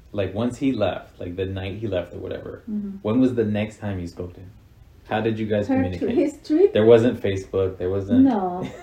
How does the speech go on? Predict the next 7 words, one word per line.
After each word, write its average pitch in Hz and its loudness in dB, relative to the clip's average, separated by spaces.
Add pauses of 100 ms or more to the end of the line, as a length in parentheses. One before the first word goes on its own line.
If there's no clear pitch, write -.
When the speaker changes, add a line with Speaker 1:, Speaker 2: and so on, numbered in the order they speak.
(140)
Speaker 1:
<laughs> - -6
Speaker 2:
Hi-, 277 0
his 302 2 (120)
trip 440 6
last 311 2
one 254 0
week. 208 -2